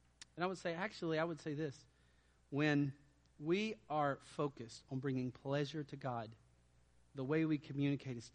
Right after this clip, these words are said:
totally different. Even if the person is angry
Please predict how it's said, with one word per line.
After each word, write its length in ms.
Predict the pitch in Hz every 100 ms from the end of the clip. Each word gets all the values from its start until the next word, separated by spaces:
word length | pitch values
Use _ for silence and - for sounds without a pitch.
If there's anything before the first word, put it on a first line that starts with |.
| -
totally 280 | 123 110 110
different. 400 | 113 - 113 - - _ - _ _ _ - -
Even 240 | 330 359
if 100 | 330
the 100 | 233
person 380 | 180 269 277 226
is 240 | 202 165 - - - - 202
angry 760 | 247 269 226 185 170 135